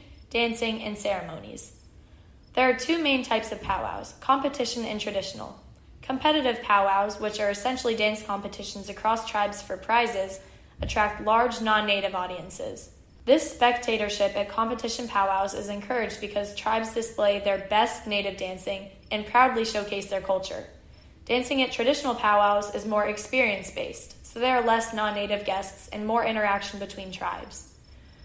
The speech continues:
This affects the music because drum beats for dances must be played straight and consistent,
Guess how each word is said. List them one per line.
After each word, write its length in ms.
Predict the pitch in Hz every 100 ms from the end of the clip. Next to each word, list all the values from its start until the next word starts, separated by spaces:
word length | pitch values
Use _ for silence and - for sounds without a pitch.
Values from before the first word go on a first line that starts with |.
| - - -
This 200 | 262 277
affects 360 | 339 285 277 233
the 60 |
music 400 | 233 226 196 196
because 360 | 214 214 208 -
drum 240 | 226 269
beats 240 | 269 240 -
for 120 | 214
dances 420 | 214 208 208 196
must 300 | 226 226 226
be 100 | 247
played 320 | - 202 196
straight 320 | - 254 269
and 140 | 277 226
consistent, 560 | 226 214 202 - 180